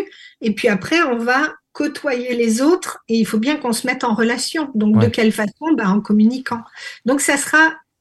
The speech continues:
Speaker 1: toujours au cœur de, de, de ça. Donc, si on veut apprendre à bien communiquer, si on réalise qu'on a des problèmes de communication, je trouve que il est bon, euh, d'aller faire un suivi thérapeutique ou un peu dans, dans ce genre-là,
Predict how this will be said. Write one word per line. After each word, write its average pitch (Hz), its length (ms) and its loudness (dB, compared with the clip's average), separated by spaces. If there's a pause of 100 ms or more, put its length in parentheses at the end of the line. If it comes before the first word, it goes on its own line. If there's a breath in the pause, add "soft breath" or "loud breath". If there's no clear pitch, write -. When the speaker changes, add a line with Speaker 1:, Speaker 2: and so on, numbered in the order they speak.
(120)
Speaker 1:
toujours 381 420 4
au 294 140 2
cœur 262 380 -2
de, 214 360 2
de, 214 240 -6
de 233 180 0
ça. 226 260 -4
Donc, 220 260 -2 (220 loud breath)
si - 240 -2
on 302 80 4
veut 285 320 2
apprendre 330 500 -2
à 262 60 2
bien 240 240 -6
communiquer, 226 760 -2 (280 soft breath)
si - 220 -8
on 226 120 0
réalise 285 460 0
qu'on 233 140 -8
a 208 80 -2
des 202 120 -4
problèmes 226 320 -2
de 214 80 2
communication, 202 720 0 (300 loud breath)
je - 80 -8
trouve 330 320 0
que 294 300 2 (280 loud breath)
il 254 200 -2
est 254 100 2
bon, 220 260 4 (480)
euh, 208 600 0 (880 loud breath)
d'aller 247 460 2
faire 226 240 -2
un 220 80 2
suivi 269 960 0
thérapeutique 220 1160 -4
ou 202 120 4
un 190 120 2
peu 208 160 0
dans, 190 320 0
dans 202 240 4
ce 196 60 2
genre-là, 220 460 2